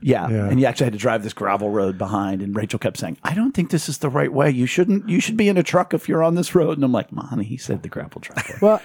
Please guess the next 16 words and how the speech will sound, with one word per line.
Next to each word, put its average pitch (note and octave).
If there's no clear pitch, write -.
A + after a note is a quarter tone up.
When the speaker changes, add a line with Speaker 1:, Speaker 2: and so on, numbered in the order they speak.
Speaker 3:
and, A3
you A3+
know, G3+
I, B3
like, C#3+
I F#3+
think C4+
it's D3
awesome C#3+
that C3+
you C3
guys A#2
do B2+
that G#2+
'cause C3+
I, E3